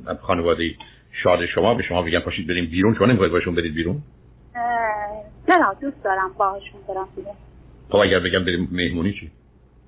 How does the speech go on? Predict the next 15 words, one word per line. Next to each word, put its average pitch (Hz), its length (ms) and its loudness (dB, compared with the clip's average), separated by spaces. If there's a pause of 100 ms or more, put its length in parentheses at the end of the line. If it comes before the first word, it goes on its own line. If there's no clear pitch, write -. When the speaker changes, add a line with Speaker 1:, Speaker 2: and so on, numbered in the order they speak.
(300)
Speaker 2:
خب 320 220 6
با 247 160 4 (120)
اونا 254 180 4 (140)
همه 294 260 2
بیزی 285 340 0 (160)
هستن 202 380 -4 (220)
که 240 320 0 (220)
تایم 277 300 0
ندارن 302 380 -4 (120)
که 220 60 -16
بخوان 254 360 -4 (180)
مثلاً 214 520 -4
بیرون 233 280 -4
برن، 240 380 2
همه 226 380 2